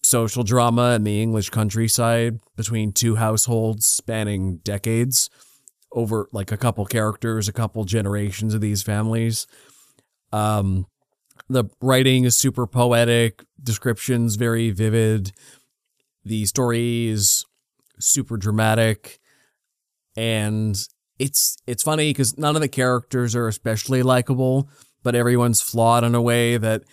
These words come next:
I had to know how their lives turn out. So there's a lot of moral complexity in this book. A lot of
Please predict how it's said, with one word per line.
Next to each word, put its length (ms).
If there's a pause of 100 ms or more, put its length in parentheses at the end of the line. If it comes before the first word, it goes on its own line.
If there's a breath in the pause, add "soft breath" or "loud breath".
(240 soft breath)
I 80
had 220
to 60
know 180
how 100
their 180
lives 300
turn 260
out. 300 (1000 soft breath)
So 140
there's 180
a 40
lot 280
of 320 (840)
moral 380
complexity 720
in 100
this 180
book. 440 (720)
A 60
lot 280
of 480